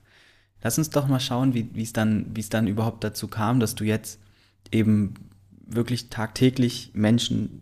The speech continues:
dabei hilfst, in ihre Ermächtigung zu kommen oder, oder, oder ihre Visionen in der Welt zu, zu verfolgen. Und wirklich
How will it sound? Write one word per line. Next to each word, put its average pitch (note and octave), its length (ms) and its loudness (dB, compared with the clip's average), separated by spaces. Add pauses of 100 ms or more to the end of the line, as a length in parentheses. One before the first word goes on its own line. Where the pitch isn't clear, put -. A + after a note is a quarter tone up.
(160)
dabei G#2+ 340 -4
hilfst, B2 460 0
in A#2 280 2
ihre A2 320 2
Ermächtigung G2+ 560 0
zu - 120 -12
kommen F#2+ 280 -2
oder, F#2 280 -4 (100)
oder, E2 320 -10
oder D#2+ 140 -10
ihre G2+ 360 -4
Visionen G2+ 680 4 (440)
in - 180 -4
der G2+ 120 2
Welt G#2 240 4
zu, G2 280 -4 (760)
zu - 120 -18
verfolgen. A2 580 4
Und G#2 160 0
wirklich A2+ 420 0